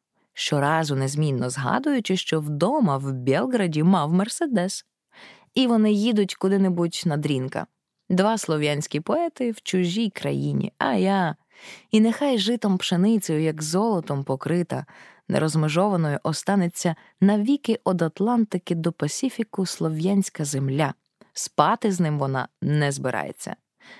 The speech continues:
Та й надто він захоплений власним усним життєписом, щоб як слід до неї взятися. Але вірші його, котрих наволік їй скільки стало рук,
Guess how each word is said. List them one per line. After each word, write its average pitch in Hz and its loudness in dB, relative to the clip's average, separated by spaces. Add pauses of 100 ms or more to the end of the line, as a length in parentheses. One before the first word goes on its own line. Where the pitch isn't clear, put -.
(120)
Та - 2
й 165 2
надто 240 0
він 226 2
захоплений 180 0
власним 180 0
усним 160 0
життєписом, 151 -4 (380)
щоб 151 0
як 143 -2
слід 180 0
до 143 -2
неї 139 -2
взятися. 143 -2 (800)
Але 226 4
вірші 330 0
його, 302 0
котрих 269 0
наволік 233 2
їй 208 2
скільки 208 0
стало 190 0
рук, 190 -2